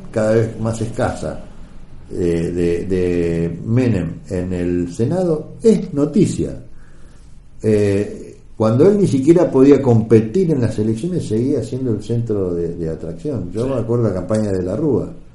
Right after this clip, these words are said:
Speaker 1: Estaba la vista más puesta en Menem
Speaker 2: Claro,
Speaker 1: que en, en
Speaker 2: claro,
Speaker 1: de
Speaker 2: claro.
Speaker 1: la Rúa. Este, la, la, la, está bien que muchas cosas,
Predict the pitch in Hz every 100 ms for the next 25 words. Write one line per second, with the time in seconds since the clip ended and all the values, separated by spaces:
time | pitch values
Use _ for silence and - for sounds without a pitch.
0 | - - - - 92 120 120 120 117 120
1 | 120 104 107 101 120 107 98 85 90 92
2 | 120 147 170 165 - 127 123 92 92 92
3 | 90 87 80 107 - 92 87 80 76 -
4 | - - - - 85 80 - 85 82 87
5 | 95 92 92 98 92 82 - - - -
6 | - - 87 107 127 120 117 117 107 117
7 | 117 110